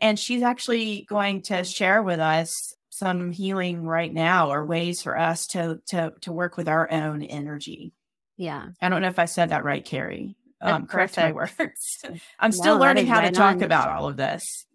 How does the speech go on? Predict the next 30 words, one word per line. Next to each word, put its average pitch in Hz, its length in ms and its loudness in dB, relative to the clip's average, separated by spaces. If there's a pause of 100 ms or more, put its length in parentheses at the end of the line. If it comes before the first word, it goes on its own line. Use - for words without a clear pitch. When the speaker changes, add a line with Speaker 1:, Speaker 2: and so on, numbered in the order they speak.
Speaker 1:
<laughs> - 240 -8
So - 560 -4 (100)
Speaker 2:
That 220 100 4
was 220 220 0
right 214 180 2
on. 185 400 0 (160)
Perfect. 196 480 -2
Speaker 1:
I 170 100 4
just 269 180 0
say 269 120 6
you 247 80 2
Speaker 2:
I 233 40 4
Speaker 1:
have 269 160 8
Speaker 2:
don't 269 80 4
want 240 200 4
Speaker 1:
superpowers 190 720 4
and 180 140 -4
go 165 160 2
from 160 180 -4
there. 147 400 -4 (460)
<laughs> 392 180 -10 (1300)
Speaker 2:
I 226 120 0
want 277 240 2
you 233 180 0
all 214 160 4
to 190 100 0
know 180 200 2
that 165 160 -6
you 202 180 2
have 180 160 2